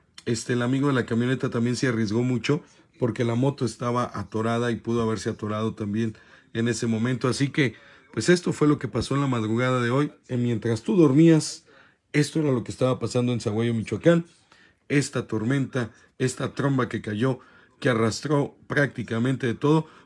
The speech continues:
pero no paró, no paró el patrón Santiago, no detuvo al patrón Santiago. Y esta es la camioneta que te decía que de alguna manera ya estaba la moto atorada, ya había mucho, mu-, mucho material atorado ya,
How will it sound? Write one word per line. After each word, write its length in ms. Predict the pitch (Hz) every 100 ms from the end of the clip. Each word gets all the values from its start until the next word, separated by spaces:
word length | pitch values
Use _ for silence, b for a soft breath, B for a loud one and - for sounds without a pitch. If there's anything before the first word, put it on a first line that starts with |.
| b
pero 320 | - 180 160 147
no 240 | 165 165
paró, 360 | 131 127 127 117 _ _
no 300 | 123 139 139
paró 260 | 127 117 127
el 80 |
patrón 320 | 110 113 113 110
Santiago, 500 | 110 95 123 123 113 b _
no 240 | - 143 143
detuvo 340 | 117 143 135
al 80 | 123
patrón 320 | 110 117 123
Santiago. 540 | 113 104 131 135 113 - b b
Y 60 | 151
esta 160 | 139 180
es 60 |
la 80 | 151
camioneta 420 | 127 123 127 135
que 100 | -
te 100 | -
decía 360 | 117 107 139 135 b b _
que 100 | -
de 100 | 113
alguna 260 | 110 127 135
manera 460 | 123 120 131 127 - 98
ya 140 | 131
estaba 340 | 131 143 143
la 80 | 135
moto 240 | 123 123 139
atorada, 500 | - 113 120 127 120 B B
ya 140 | 127 120
había 180 | 127 131
mucho, 460 | 143 143 135 131
mu-, 240 | - 131 127
mucho 600 | 127 113 110 123 131 147
material 580 | 147 - 123 120 151 156
atorado 460 | 110 117 123 127 120
ya, 260 | 123 131